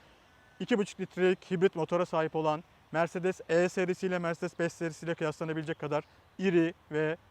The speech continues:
bayağı bir zengin donanıma sahip olan otomobil yeni bir Volkswagen Golf fiyatına, bir buçuk litrelik T S I motora sahip olan, e, R-Line donanıma sahip olan mesela bir Volkswagen Golf fiyatına alıcı bekliyor. Enteresan bir seçenek olabilir. Beni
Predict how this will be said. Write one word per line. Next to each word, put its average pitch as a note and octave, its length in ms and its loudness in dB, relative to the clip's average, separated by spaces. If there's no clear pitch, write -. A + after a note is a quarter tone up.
bayağı F3+ 300 4
bir F3 80 0
zengin D#3+ 340 -4
donanıma D#3+ 320 -2
sahip C#3 280 -4
olan B2 180 -6
otomobil F3+ 400 -4
yeni G#3 200 0
bir A#3+ 140 -2
Volkswagen F3 460 -2
Golf F3+ 180 2
fiyatına, C3 340 -6
bir D#3 120 -4
buçuk D#3 200 -8
litrelik D3 220 -6
T D3+ 140 -4
S D#3+ 120 -4
I - 20 -4
motora D3+ 260 -4
sahip B2+ 240 -6
olan, D#3 200 -4
e, C#3 40 -4
R-Line D3+ 360 2
donanıma A#2+ 260 -6
sahip A#2 260 -8
olan D#3 220 -6
mesela C#3 360 -8
bir D3+ 180 -8
Volkswagen D3 420 -8
Golf E3 180 0
fiyatına D3+ 380 -8
alıcı D3 460 -2
bekliyor. D3+ 420 -4
Enteresan G3+ 540 -2
bir B3 60 -4
seçenek A3+ 360 -4
olabilir. G#3+ 300 -2
Beni G#3 380 0